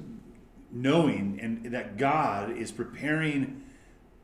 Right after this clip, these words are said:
to send him into the world, and that, that God in the flesh, God will take on human form, and he would then be the perfect sacrifice, not a shadow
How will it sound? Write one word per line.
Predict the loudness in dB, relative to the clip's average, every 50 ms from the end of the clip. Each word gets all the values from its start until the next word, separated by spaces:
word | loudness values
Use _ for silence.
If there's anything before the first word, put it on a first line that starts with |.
| -20 -20 -20 -20 -10
to | -8 -4
send | -2 2 2 4 4 4
him | 2 2
into | 2 2
the | 2 4
world, | 8 8 8 8 6 4 2 0 0 0
and | -2 -2 -2 0 0
that, | 0 0 -2 -2 0
that | 0 0 0 0 -2 0
God | 2 4 4 4 4 2 -2 -6 -6
in | -4 -2 -2
the | -2
flesh, | -4 0 2 2 2 2 2
God | 2 2 2
will | 0
take | -2 0 0 0 0 0 -2 0
on | 0 2 2 2 0 -2 -2 -2
human | -2 0 0 0 -2
form, | -2 -4 -2 -2 0 0 0 -2 -4 -6 -10 -14 -18 -20 -20 -12 -6
and | -6 -6 -4
he | -2 0 2 4
would | 4 2 2 2
then | 2 2 2 2
be | 2 2 0
the | 2 0 -2
perfect | -4 -8 -12 -4 -4 -4 -2 -2 -4 -4 -4
sacrifice, | -6 -6 -6 -6 -8 -12 -12 -10 -10 -8 -4 -2
not | 0 0 0
a | 0 -2
shadow | -6 -4 -4 0 0 2 2 2 0 0 -2 -4